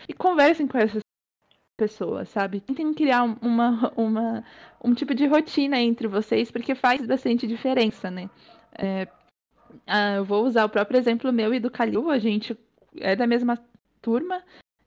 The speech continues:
e então, muitas vezes, em algumas aulas, a gente acaba entrando em um link do Meet, eu e ele, e durante a aula a gente tá ali, é, tendo aula com o professor e comenta uma coisa um com o outro e tudo mais,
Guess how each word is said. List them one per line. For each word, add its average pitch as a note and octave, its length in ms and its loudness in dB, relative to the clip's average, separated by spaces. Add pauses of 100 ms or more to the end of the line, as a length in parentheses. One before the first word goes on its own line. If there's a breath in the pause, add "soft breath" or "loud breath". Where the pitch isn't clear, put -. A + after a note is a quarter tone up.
e G#3+ 720 0
então, A3+ 520 0
muitas C4 340 0
vezes, A#3 400 0
em A#3+ 100 0
algumas A3+ 480 0
aulas, A#3+ 440 2
a C4 80 0
gente B3 200 0
acaba B3+ 540 0 (1000 loud breath)
entrando B3 600 4
em A#3 160 2
um A#3 60 2
link A#3 240 0
do A#3+ 100 -2
Meet, A3 420 -2
eu G#3+ 260 4
e G#3 100 0
ele, G3 340 2
e A3 200 0
durante A#3+ 420 0
a A#3+ 60 2
aula A3 180 4
a C4 40 4
gente B3 200 0
tá D#4+ 80 0
ali, E4 260 0 (380 loud breath)
é, G3 340 2
tendo A3+ 380 2
aula G#3+ 200 4
com G#3 60 -10
o G#3 40 -16
professor A#3 680 0
e A#3 60 -2
comenta A3+ 460 -2
uma A3 120 -2
coisa G#3+ 280 -2
um G#3 80 -6
com G3+ 120 -8
o F#3+ 40 -6
outro A#3+ 340 -2
e A3 60 -10
tudo G#3+ 180 -8
mais, A3 320 -6